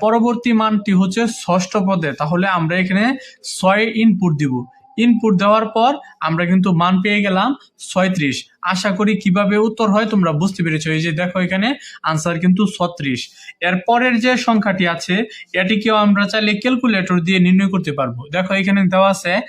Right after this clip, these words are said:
এক, পাঁচ, ছয়, এগারো, সতেরো, আঠাশ। এটি কিন্তু যে বীজগাণিতিক রাশিকে সমর্থন করে তা কিন্তু এই যে এমন,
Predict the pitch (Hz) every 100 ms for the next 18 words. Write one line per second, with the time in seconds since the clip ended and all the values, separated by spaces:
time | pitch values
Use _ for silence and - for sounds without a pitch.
0 | - - - 196 185 185 - 196 180 165
1 | 165 - _ - 175 175 160 160 - -
2 | - - 185 190 175 165 156 147 - -
3 | - 185 180 190 180 156 139 - - 151
4 | 156 143 123 - _ _ _ _ _ _
5 | _ - 175 214 208 233 226 226 175 208
6 | 190 214 226 226 226 233 220 214 196 185
7 | 185 202 214 208 196 175 160 139 - -
8 | - - 170 175 214 214 233 240 254 -
9 | - 175 175 180 180 190 202 170 123